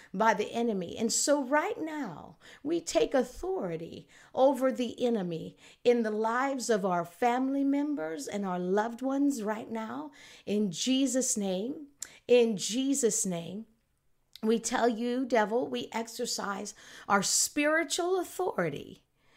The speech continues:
We exercise our spiritual authority right now in Jesus' name. And we tell you to take your hands off of the loved ones in our family, our family members right now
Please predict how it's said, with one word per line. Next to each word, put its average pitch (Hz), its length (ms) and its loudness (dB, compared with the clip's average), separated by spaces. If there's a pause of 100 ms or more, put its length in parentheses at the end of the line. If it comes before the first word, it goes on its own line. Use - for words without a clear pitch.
(360)
We 294 380 0
exercise 240 800 0
our 202 140 4
spiritual 349 760 -4
authority 185 560 -2
right 202 300 0
now 170 320 -6 (300)
in 214 340 4
Jesus' 294 800 0
name. 185 440 -4 (280)
And 247 220 2
we 294 140 -2
tell 277 240 -2
you 269 300 0
to 175 340 -10
take 330 560 0 (260)
your 196 360 4
hands 302 720 -2 (180)
off - 640 2 (360)
of 196 320 2
the 196 120 2
loved 208 500 4
ones 180 320 -4
in 180 100 0
our 170 140 0
family, 175 680 -8 (280)
our 220 200 4
family 226 520 0
members 165 500 -6
right 247 300 8
now - 380 -4